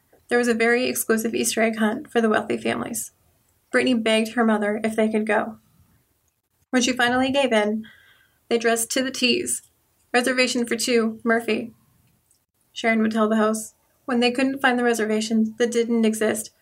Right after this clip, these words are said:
Brittany started crying. Her mom, consoling her, said, "Please don't ruin our Easter." They let the mother and daughter join in on the hunt, and they were invited back every year for the next ten years. The two create a strong, unbreakable bond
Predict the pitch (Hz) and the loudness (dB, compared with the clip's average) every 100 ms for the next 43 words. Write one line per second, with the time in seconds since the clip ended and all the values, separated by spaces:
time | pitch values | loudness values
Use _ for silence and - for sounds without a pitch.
0 | _ _ _ _ - 247 254 233 226 220 | _ _ _ _ -2 0 2 0 -2 0
1 | 214 214 220 220 - _ _ _ - 254 | 0 2 0 -4 -8 _ _ _ -4 0
2 | 240 240 254 247 247 226 220 226 214 214 | 2 0 0 0 2 4 4 2 0 0
3 | 220 220 - - 277 277 247 226 220 220 | 0 0 -4 -4 -4 0 0 2 2 4
4 | 214 220 220 - 233 233 - _ _ _ | 2 0 -2 0 -2 -2 -10 _ _ _
5 | _ _ _ 240 233 240 254 269 247 247 | _ _ _ 0 2 2 0 0 0 0
6 | 254 240 214 214 214 220 214 214 226 233 | 0 2 2 2 0 0 0 2 2 2
7 | 247 254 220 220 - _ _ _ - 240 | 0 0 -2 -2 -8 _ _ _ -4 0
8 | 233 240 226 226 226 226 220 233 233 233 | 2 0 0 -2 -2 0 0 0 -2 -2
9 | 226 220 - _ - 233 262 240 208 - | -2 -4 -14 _ -2 0 2 2 2 0
10 | - 214 208 208 208 - 220 214 220 226 | 0 0 2 0 -4 0 2 2 0 -4
11 | - - _ _ _ _ _ 240 226 254 | -8 -14 _ _ _ _ _ -2 0 0
12 | 254 262 233 226 - 226 - 233 220 220 | -2 0 2 2 -2 -2 -2 0 0 0
13 | 220 220 220 220 247 220 208 208 214 | 0 0 0 0 -2 -2 -2 -2 -6